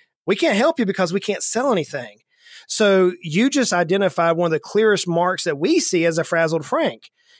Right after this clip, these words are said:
And that is they see the long-term value of their business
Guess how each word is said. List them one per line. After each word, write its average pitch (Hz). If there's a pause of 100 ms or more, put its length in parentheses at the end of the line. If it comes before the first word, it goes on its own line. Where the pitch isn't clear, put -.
(140)
And 180
that 190
is 180
they 208
see 269
the 190
long-term 190
value 214
of 185
their 160
business 170